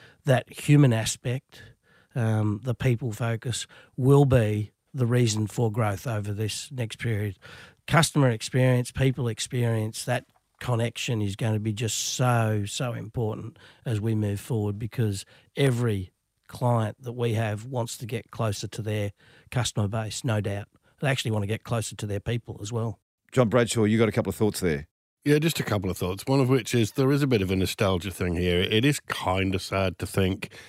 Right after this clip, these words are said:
Speaker 3: that Australia won't give birth to another, you know, Monkeys in probably in the kind of next ten years.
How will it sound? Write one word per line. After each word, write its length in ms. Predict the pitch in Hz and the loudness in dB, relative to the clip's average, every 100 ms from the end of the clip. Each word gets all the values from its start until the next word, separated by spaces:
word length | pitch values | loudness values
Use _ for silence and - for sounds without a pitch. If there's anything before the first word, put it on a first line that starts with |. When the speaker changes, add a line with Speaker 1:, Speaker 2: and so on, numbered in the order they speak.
| - _ - | -20 _ -2
Speaker 3:
that 140 | 92 | 0
Australia 480 | 85 - 101 92 90 | 0 0 2 2 2
won't 300 | 90 90 92 | 2 0 -2
give 240 | 90 85 | -6 -4
birth 380 | 92 90 82 - | 0 0 0 -6
to 200 | - 90 | -4 0
another, 600 | 85 90 87 87 87 82 87 - _ _ _ _ | 2 2 2 2 0 0 -4 -12 _ _ _ _
you 80 | 90 | 0
know, 380 | 82 82 82 - _ _ | 2 2 0 -8 _ _
Monkeys 560 | 90 92 85 95 90 87 | 0 0 0 0 0 0
in 280 | 87 87 80 | -2 -2 -4
probably 440 | 92 90 87 85 | -4 -2 -2 -2
in 80 | 82 | -2
the 80 | 82 | 0
kind 240 | 92 85 | 0 2
of 80 | 87 | 0
next 220 | 87 - | -2 -2
ten 200 | 87 85 | 0 2
years. 320 | 92 113 120 | 2 2 0